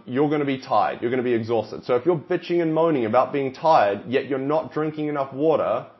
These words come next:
then you need to shut the fuck up, right? Because you know what you need to do and stop, like, there's literally no excuse for this. So make it happen, make those changes.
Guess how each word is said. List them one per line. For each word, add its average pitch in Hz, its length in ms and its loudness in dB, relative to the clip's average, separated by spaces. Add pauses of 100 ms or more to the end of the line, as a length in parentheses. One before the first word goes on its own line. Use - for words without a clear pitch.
(220)
then 120 120 -2
you 123 80 -2
need 143 120 0
to 139 60 -6
shut 139 260 -4
the 123 80 -8
fuck 120 280 -2
up, 110 240 0
right? 87 260 -2
Because 117 300 0
you 123 80 -4
know 127 160 0
what 135 160 -2
you 139 100 -4
need 135 240 -6
to 127 100 -6
do 151 400 4 (260)
and 113 120 -6
stop, 156 300 0
like, 131 340 0
there's 135 200 2
literally 147 480 4
no 135 160 2
excuse 113 400 -2
for 98 100 -8
this. 76 240 -8
So 107 80 2
make 113 280 -2
it 110 60 -6
happen, 110 360 0
make 104 240 -4
those 98 220 -4
changes. 90 500 -8